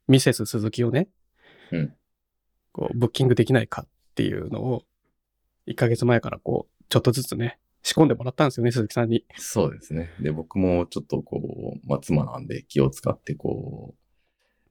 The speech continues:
Speaker 2: いつ誘おうかなと思って、
Speaker 1: <laughs>
Speaker 2: やってたんですけど、あ、
Speaker 1: はい。
Speaker 2: ある日誘ったら、「うん、いいよ」みたいな感じだったので。
Speaker 1: こ-、これといって、
Speaker 2: あ、
Speaker 1: 抵抗もなく。
Speaker 2: そう、そうそうそう、「あ、そんな軽いんですね」みたいな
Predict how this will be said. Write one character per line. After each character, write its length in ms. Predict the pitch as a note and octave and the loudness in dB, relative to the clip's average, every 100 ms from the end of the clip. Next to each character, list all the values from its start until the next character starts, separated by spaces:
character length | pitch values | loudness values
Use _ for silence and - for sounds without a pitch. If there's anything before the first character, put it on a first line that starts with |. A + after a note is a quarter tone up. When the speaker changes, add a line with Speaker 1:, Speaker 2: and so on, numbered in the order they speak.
| _ | _
Speaker 2:
い 100 | - | 0
つ 120 | - D#2+ | 0 -2
誘 460 | - - - - | -6 -6 -2 2
お 100 | D#2+ | 2
う 40 | D2+ | 2
か 160 | - | -4
な 140 | - - | -6 -12
と 100 | - | -14
思 80 | |
っ 140 | - - | -16 -12
て、 200 | - - _ - | -12 -12 _ -16
Speaker 1:
<laughs> 1040 | - - A#2+ A2+ C3 - - - - - | -10 -4 -2 2 0 0 -18 -18 -16 -4
Speaker 2:
や 140 | - F#2 | 2 2
っ 20 | |
て 220 | - - | 2 4
た 80 | A#3+ | 8
ん 100 | G#3+ | 8
で 80 | D#3+ | 6
す 80 | - | 2
け 100 | - | 2
ど、 120 | D#3 D3+ D3 - - - | 4 4 0 -4 -8 -8
あ、 100 | - | -2
Speaker 1:
は 120 | - C3+ | 4 6
い。 20 | |
Speaker 2:
あ 80 | B2+ | 8
る 80 | C#3+ | 8
日 140 | - | 6
誘 300 | E2 - G#2+ | -4 2 2
っ 60 | - | 6
た 120 | G#2 | 6
ら、 80 | - | 8
「う 160 | F3 | 10
ん、 60 | A2+ | 10
い 80 | B2 | 10
い 100 | A#2 | 10
よ」 140 | E2+ | 8
み 60 | F#2 | 6
た 140 | - | 4
い 20 | - | 2
な 80 | |
感 240 | - - - | 2 2 4
じ 100 | - | 6
だ 80 | - | 6
っ 40 | |
た 100 | F3 | 6
の 80 | - | 6
で。 300 | C#3 - - - - | 6 6 4 4 4
Speaker 1:
こ-、 80 | E3+ - | 4 6
こ 0 | |
れ 100 | D#3 | 6
と 80 | D3+ | 8
い 40 | |
っ 40 | F3 | 6
て、 180 | - G3 | 6 4
Speaker 2:
あ、 160 | - C3+ | 4 2
Speaker 1:
抵 180 | - E3+ | 6 6
抗 140 | F3+ | 8
も 100 | D#3+ | 8
な 100 | D#3+ | 8
く。 40 | D3+ C#3 A2+ A2+ - D#3+ | 6 2 2 -2 -10 -8
Speaker 2:
そ 140 | D#3 C3+ | 4 4
う、 20 | |
そ 140 | C3+ G#2+ | 6 4
う 40 | |
そ 100 | - | 6
う 60 | - | 6
そ 100 | - | 6
う、 40 | C3 | 6
「あ、 80 | A#2+ | 6
そ 160 | - | 6
ん 80 | C#3+ | 8
な 120 | D3 | 8
軽 220 | D3 C3+ C3 | 8 8 10
い 40 | |
ん 60 | B2 | 10
で 120 | - | 6
す 140 | - - | -2 0
ね」 200 | C#3+ G#2 | 4 4
み 80 | |
た 140 | - - | 6 4
い 80 | |
な 120 | - | 4